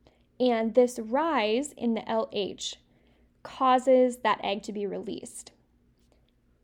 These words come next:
From that point, your estrogen levels begin to drop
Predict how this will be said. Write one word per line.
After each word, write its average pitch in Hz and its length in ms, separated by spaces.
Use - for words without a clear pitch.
From 247 200
that 320 320
point, 220 500
your 240 220
estrogen 254 560
levels 220 380
begin 214 440
to 208 120
drop - 640